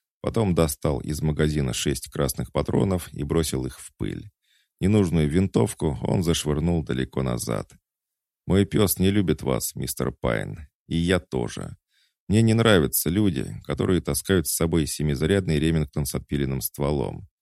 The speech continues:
к тому же заряженный двойными патронами двенадцатого калибра, потому что такие люди, если стреляют, то всегда попадают в цель». Боб резко повернулся к Хатчеру и увидел застывшее на лице этого человека удивление.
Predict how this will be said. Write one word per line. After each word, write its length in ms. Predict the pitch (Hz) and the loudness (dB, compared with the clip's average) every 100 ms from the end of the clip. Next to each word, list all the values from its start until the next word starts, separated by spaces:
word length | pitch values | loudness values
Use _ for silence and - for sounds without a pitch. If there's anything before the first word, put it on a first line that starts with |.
| _ _ | _ _
к 40 | - | -4
тому 300 | 92 110 117 | 0 0 0
же 120 | 95 | 0
заряженный 600 | 76 82 90 85 82 80 | 0 2 2 0 0 0
двойными 480 | 71 65 67 76 80 | -2 -4 -2 -2 -2
патронами 540 | 71 67 71 73 69 | -4 -4 -2 -2 -2
двенадцатого 640 | 67 65 64 67 - 64 67 | -4 -4 -4 -6 -6 -8 -8
калибра, 680 | - 76 73 60 - 50 - _ _ _ _ | -4 -4 -2 -4 -6 -8 -12 _ _ _ _
потому 300 | - 78 90 | -8 -2 -2
что 180 | - 76 | -2 -4
такие 420 | 76 71 - 85 | -4 -6 -2 -2
люди, 460 | 90 104 73 50 - _ | 0 -2 -2 -6 -10 _
если 320 | - 69 - 71 | -8 -8 -6 -6
стреляют, 760 | - 82 95 87 80 50 - _ | -4 -2 -2 0 -2 -4 -8 _
то 80 | 71 | -8
всегда 420 | - - - 98 | -6 -8 -4 -4
попадают 520 | 98 - - 65 62 - | -4 -8 -6 -4 -4 -6
в 140 | - | -12
цель». 480 | - - 50 - 87 _ _ _ _ _ - | -10 -6 -6 -8 -14 _ _ _ _ _ -2
Боб 280 | 110 110 90 | 2 2 4
резко 380 | 92 78 - | 2 2 -4
повернулся 580 | 69 73 76 80 69 - | -4 -2 0 0 -2 -6
к 100 | - | -10
Хатчеру 720 | - 104 104 - 87 82 78 71 - | -4 -2 0 0 0 0 0 -6 -2
и 80 | 90 | 0
увидел 460 | 95 69 - 98 | 2 0 0 0
застывшее 600 | 82 82 - 95 - 92 | -2 -4 -2 -4 -2 0
на 100 | 85 | 0
лице 360 | 76 73 - 82 | 0 -2 -2 -2
этого 280 | 78 69 71 | -2 -4 -6
человека 520 | - 64 67 71 69 | -6 -4 -4 -4 -6
удивление. 840 | 69 73 71 71 52 50 50 90 | -6 -4 -4 -4 -4 -6 -10 -12